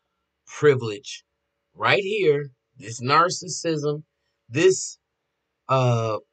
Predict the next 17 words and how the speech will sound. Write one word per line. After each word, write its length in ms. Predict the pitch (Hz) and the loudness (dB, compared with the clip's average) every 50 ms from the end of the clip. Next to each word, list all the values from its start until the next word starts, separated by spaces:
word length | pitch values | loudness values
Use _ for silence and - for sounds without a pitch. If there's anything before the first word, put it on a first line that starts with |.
| _ _ _ _ _ _ - 101 107 127 _ _ _ _ - _ _ _ - - | _ _ _ _ _ _ -20 -20 -20 -20 _ _ _ _ -20 _ _ _ -18 -16
sort 360 | - - - 185 196 208 208 | -14 -12 -6 -2 0 0 0
of 60 | 190 | 0
what 220 | 185 185 185 185 | 0 0 0 -2
you, 160 | - 185 185 - _ - | -4 -10 -10 -12 _ 0
I 120 | 151 175 | 2 4
would 240 | 190 190 180 127 127 | 4 2 0 -4 -6
call, 400 | - 170 175 170 165 160 151 147 143 _ - | -6 0 2 2 4 2 2 -2 -4 _ -16
mm, 500 | 160 180 185 180 180 180 180 175 175 160 131 - _ _ _ _ _ _ _ _ _ _ _ _ - | -12 -10 -10 -8 -8 -8 -10 -10 -10 -12 -14 -16 _ _ _ _ _ _ _ _ _ _ _ _ -16
let 140 | 143 160 160 | -14 -12 -10
me 60 | 151 | -8
make 160 | 135 127 127 | -8 -8 -8
sure 200 | - - 123 117 | -8 -8 -10 -10
this, 260 | 104 101 101 - _ _ _ _ _ _ _ _ _ _ _ _ _ | -10 -12 -16 -18 _ _ _ _ _ _ _ _ _ _ _ _ _
somewhat 640 | - - - - - 208 214 214 208 208 202 190 185 | -14 -12 -10 -4 -4 -4 -4 -2 -2 -2 0 2 0
of 120 | 165 139 | 0 0
a, 160 | 139 117 107 - _ _ _ _ _ _ _ _ _ _ _ _ _ _ _ _ _ _ _ _ _ _ _ _ _ _ _ _ _ _ - | -2 -4 -4 -6 _ _ _ _ _ _ _ _ _ _ _ _ _ _ _ _ _ _ _ _ _ _ _ _ _ _ _ _ _ _ -4
ooh, 240 | 370 370 330 339 - | -4 -2 0 -2 -4